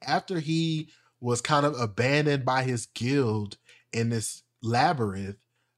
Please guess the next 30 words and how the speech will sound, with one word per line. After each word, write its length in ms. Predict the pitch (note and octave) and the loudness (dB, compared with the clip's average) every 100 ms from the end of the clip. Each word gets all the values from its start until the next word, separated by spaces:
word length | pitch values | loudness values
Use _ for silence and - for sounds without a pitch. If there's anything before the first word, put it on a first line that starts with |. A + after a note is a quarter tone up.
| _ | _
uh, 220 | A2 A2 | -4 -4
he 300 | A2 D3 F3 | -2 -2 0
ended 220 | D#3 C#3+ C3 | 0 0 2
up 340 | D3 C3 - | 2 0 -2
getting 320 | C#3 D3 C3 | 2 2 2
stronger 640 | A#2+ - B2+ D3+ E3+ B2+ A#2+ | 0 -2 2 4 4 2 -2
and 440 | A#2 A#2 A2+ G2+ - | -2 -2 -4 -8 -10
eventually 540 | A2+ A2 D3+ D#3+ B2 | -6 0 2 2 -2
finding 580 | A#2+ - B2 B2 B2+ B2+ | -2 0 2 2 0 -2
and 140 | G#2 G2+ | -4 -4
creating 420 | C3 B2 A#2 A2+ | -2 0 0 -2
his 160 | A#2 - | -4 -4
own 440 | A2+ A#2 A2+ A2+ A2 _ _ | -2 0 0 -2 -6 _ _
crew. 500 | - - E3+ A#2+ D#2 - _ _ - | -6 2 4 4 -2 -12 _ _ -8
And, 420 | A#2 A#2 A2+ A#2 | -2 0 0 -4
you 100 | G2+ B2 | -4 -2
know, 100 | A2+ | 0
they're 240 | C#3 C#3 | 0 0
all, 680 | F2 C#3 D3 C#3 C3 B2+ - - D#3 | 2 2 4 4 2 -2 -8 -4 -2
<laughs> 220 | D3+ _ - | -4 _ -8
they 140 | A#2+ B2 | -2 0
happen 280 | C#3+ E3 C3+ | 2 2 0
to 60 | |
all 300 | A#2+ B2+ C#3 | 2 4 4
be 260 | B2+ A#2+ A2+ - _ - B2 | 2 0 -2 -10 _ -16 0
girls 560 | C3 G#3+ G#3+ C#3+ C3 | 4 6 6 4 2
and 160 | - B2 | -2 -2
they 120 | C3+ | -2
all 300 | - C#3 C#3 | 0 2 2
claim 500 | C3+ - B2+ B2+ A#2+ | 0 -2 -2 0 -2